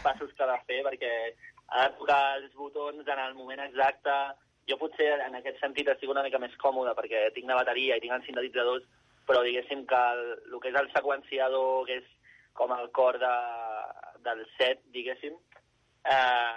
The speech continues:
el porta l'Àlex i, hòstia, eh, la veritat és que no és fàcil i, bueno, jo, jo l'ajudo tot el que puc, però, però, però sí que una mica sardana entre botons i pedals i coses, és,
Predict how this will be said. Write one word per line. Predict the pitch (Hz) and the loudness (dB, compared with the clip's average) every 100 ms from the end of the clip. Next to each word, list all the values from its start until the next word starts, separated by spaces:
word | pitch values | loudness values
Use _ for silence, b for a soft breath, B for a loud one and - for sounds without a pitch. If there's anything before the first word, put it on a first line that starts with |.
| 113 | -6
el | 120 | -6
porta | 135 131 135 | -2 0 2
l'Àlex | 131 123 110 120 | 0 -2 -14 -18
i, | 117 113 110 104 | -18 -18 -16 -16
hòstia, | - 117 104 95 | -10 -6 -6 -6
eh, | 101 98 - - | -10 -12 -16 -6
la | 110 | -4
veritat | 110 117 123 | -2 -4 -6
és | - | 2
que | 127 123 123 | 4 4 0
no | 131 | -2
és | 139 - | -2 -2
fàcil | 139 123 - 139 135 | -2 -2 -4 -4 -4
i, | 123 113 113 107 | -6 -8 -10 -8
bueno, | 113 107 | -10 -8
jo, | 110 117 110 - - | -6 -2 -2 -4 0
jo | 131 | 2
l'ajudo | 139 135 147 156 | 4 2 0 0
tot | 151 | 2
el | 139 | 0
que | 127 | 0
puc, | 131 135 | -6 -8
però, | 139 123 110 101 101 95 | -6 -6 -6 -6 -8 -12
però, | 92 87 - - _ B B B B | -10 -10 -10 -14 _ B B B B
però | - 120 | -2 -2
sí | - 120 | 0 2
que | 135 | 4
una | 139 | 4
mica | 139 135 | 0 2
sardana | 123 120 127 127 | 2 2 0 0
entre | 127 127 | -4 -2
botons | 123 117 127 135 131 | -2 0 0 0 -2
i | 135 123 | -6 0
pedals | 120 123 123 117 | 2 2 0 -2
i | 120 | -4
coses, | 127 123 135 131 117 | -2 2 2 2 0
és, | 113 110 | -4 -6